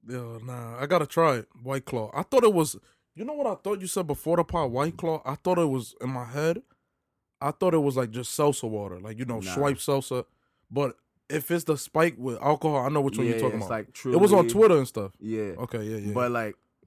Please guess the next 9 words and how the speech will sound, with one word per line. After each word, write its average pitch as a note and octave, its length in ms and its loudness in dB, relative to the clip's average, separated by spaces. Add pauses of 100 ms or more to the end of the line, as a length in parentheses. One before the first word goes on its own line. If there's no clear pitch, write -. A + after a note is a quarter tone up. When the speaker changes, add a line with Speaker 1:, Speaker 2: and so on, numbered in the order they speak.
(480)
Speaker 2:
yo, A#2 320 -2
niggas C3+ 400 -2
really B2+ 240 -2
fuck B2 320 -4
with G#2+ 120 -4
it F#2+ 80 -8
out E2+ 180 -10
here. F2 120 -12
Like, D#2+ 200 -18